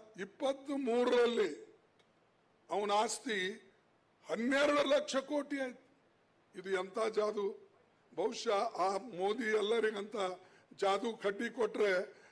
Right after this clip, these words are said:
ನಮ್ ದೇಶದೊಳಗೆ ಯಾರು ಕೆಲಸ ಮಾಡೋದೇ ಬೇಕಾಗಿಲ್ಲ. ಹತ್-, ಈ ಹನ್ನೆರಡು ಲಕ್ಷ, ಈ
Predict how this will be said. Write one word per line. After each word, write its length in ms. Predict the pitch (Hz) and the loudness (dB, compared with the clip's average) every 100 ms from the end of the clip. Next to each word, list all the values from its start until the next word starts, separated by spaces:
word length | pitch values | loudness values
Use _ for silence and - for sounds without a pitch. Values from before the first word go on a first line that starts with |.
| - | -6
ನಮ್ 260 | 185 202 175 | -4 -2 2
ದೇಶದೊಳಗೆ 680 | 220 220 247 220 226 - | 2 0 0 0 0 -2
ಯಾರು 240 | 180 196 214 | -2 0 0
ಕೆಲಸ 300 | 214 196 226 | -2 -4 -4
ಮಾಡೋದೇ 400 | 214 196 190 220 | -6 -6 -6 -8
ಬೇಕಾಗಿಲ್ಲ. 480 | - - - - - _ _ _ _ _ _ _ - | -12 -14 -16 -18 -20 _ _ _ _ _ _ _ -2
ಹತ್-, 340 | 240 240 - | 0 0 -6
ಈ 80 | 226 233 | -8 -6
ಹನ್ನೆರಡು 600 | - 240 302 269 262 254 | -4 -4 -2 -2 2 2
ಲಕ್ಷ, 320 | 220 254 - 196 - - - - - - | 2 0 0 -4 -4 -12 -20 -20 -20 -4
ಈ 220 | 262 294 | -2 -2